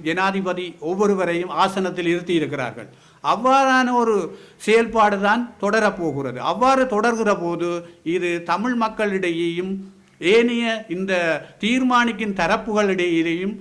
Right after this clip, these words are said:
ஒரு மனக்கசப்பையும் ஒரு ராஜதந்திர, அஹ், பிழையான நகர்வையும் ஏற்படுத்தக்கூடிய அபாயங்கள் தான் இருக்கிறது. இப்படியான சந்திப்புகள்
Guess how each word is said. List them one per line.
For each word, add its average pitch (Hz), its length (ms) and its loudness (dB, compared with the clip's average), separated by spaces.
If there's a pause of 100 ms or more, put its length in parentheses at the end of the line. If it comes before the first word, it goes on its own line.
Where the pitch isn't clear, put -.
(160)
ஒரு 165 200 -2 (140)
மனக்கசப்பையும் 196 1000 -2 (200)
ஒரு 180 240 -2
ராஜதந்திர, 233 720 2 (720)
அஹ், 160 380 0
பிழையான 233 520 2 (120)
நகர்வையும் 226 540 2
ஏற்படுத்தக்கூடிய 190 760 -2 (140)
அபாயங்கள் 208 600 2
தான் 165 120 0
இருக்கிறது. 175 480 -2 (300)
இப்படியான 233 680 -2
சந்திப்புகள் 233 840 -2